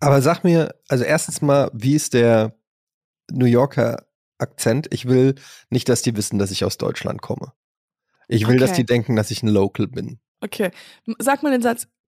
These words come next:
Speaker 2: ähm, „Ich möchte gerne ein-, einen Kaffee haben.“ Say that in Ger-, äh, ich will's nicht vorsprechen.
Speaker 1: Ich möchte
Speaker 2: Und so
Speaker 1: gerne einen Kaffee haben.
Speaker 2: Ah, nee, in Englisch.
Speaker 1: Ach so.
Speaker 2: Äh,
Speaker 1: Ähm,
Speaker 2: a cup of coffee.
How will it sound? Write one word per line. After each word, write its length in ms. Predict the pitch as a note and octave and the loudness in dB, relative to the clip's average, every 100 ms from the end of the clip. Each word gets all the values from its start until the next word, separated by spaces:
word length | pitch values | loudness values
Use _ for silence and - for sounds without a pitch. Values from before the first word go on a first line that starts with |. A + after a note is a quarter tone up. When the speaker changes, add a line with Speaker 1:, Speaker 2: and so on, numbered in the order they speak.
| _ _ _ - | _ _ _ -6
Speaker 2:
ähm, 380 | G#3+ G#3+ G#3 G3+ _ _ _ - | -2 -2 -2 -6 _ _ _ -10
„Ich 140 | - | -2
möchte 220 | B3 A#3+ | -2 0
gerne 260 | A#3 G#3+ A3 | 0 0 0
ein-, 260 | F#3+ G3 - _ _ _ _ - | -2 -4 -6 _ _ _ _ -6
einen 200 | G#3 F#3+ | -2 -2
Kaffee 360 | - F#3+ E3 D3+ | -2 -4 -2 -4
haben.“ 320 | D3 D#3 - | -6 -12 -18
Say 200 | - G3 | -4 0
that 120 | F#3 | 0
in 100 | F3+ | -2
Ger-, 220 | E3+ E3+ - | -6 -8 -4
äh, 200 | E3 G3+ | 0 0
ich 140 | G#3 - | 0 0
will's 140 | A3+ | -2
nicht 100 | A3+ | -2
vorsprechen. 500 | G#3 F#3 - D#3 D#3 _ _ _ - _ _ _ | -2 -2 -6 -12 -16 _ _ _ -20 _ _ _
Speaker 1:
Ich 140 | - | -6
möchte 120 | C3+ G#3 | 0 0
Speaker 2:
Und 100 | C#3+ | 2
so 60 | |
Speaker 1:
gerne 160 | B2 A#2 | 0 0
einen 80 | B2 | -2
Kaffee 300 | B2 - G2+ | -2 -2 -2
haben. 280 | F#2+ F#2+ - - | -4 -8 -14 -4
Speaker 2:
Ah, 100 | G#3+ | 0
nee, 80 | A3 | 0
in 200 | G#3+ - | 0 -2
Englisch. 420 | E3+ D#3 D#3 - | -4 -4 -8 -10
Speaker 1:
Ach 100 | - | -8
so. 280 | - G#2 - _ _ _ _ _ _ - | -6 -6 -8 _ _ _ _ _ _ -4
Speaker 2:
Äh, 120 | A#2 | -2
Speaker 1:
Ähm, 180 | G#2+ G#2 - | -4 -10 -8
Speaker 2:
a 60 | - | -8
cup 380 | - A3 F#3 - | -4 -4 -4 -8
of 120 | _ | _
coffee. 220 | - _ | -20 _